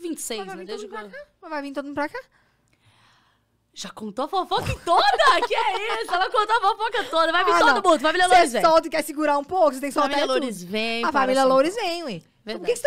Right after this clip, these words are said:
Speaker 2: tá militando aí, Camila, mais uma vez?
Speaker 1: Não, o que eu tô falando é que pra mim, por isso que eu tô vindo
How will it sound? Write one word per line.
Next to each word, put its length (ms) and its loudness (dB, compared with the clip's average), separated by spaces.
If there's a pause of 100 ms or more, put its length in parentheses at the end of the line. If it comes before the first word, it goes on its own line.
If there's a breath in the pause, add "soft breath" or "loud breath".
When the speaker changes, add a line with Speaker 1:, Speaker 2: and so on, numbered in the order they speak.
Speaker 2:
tá 80 -6
militando 400 4
aí, 120 2
Camila, 380 0
mais 160 0
uma 140 0
vez? 280 -4 (160)
Speaker 1:
Não, 220 -6
o 20 -16
que 80 -16
eu 40 -14
tô 80 -14
falando 160 -6
é 20 -8
que 80 -18
pra 240 -8
mim, 140 -10
por 160 -12
isso 100 -12
que 60 -10
eu 40 -8
tô 100 -6
vindo 300 -4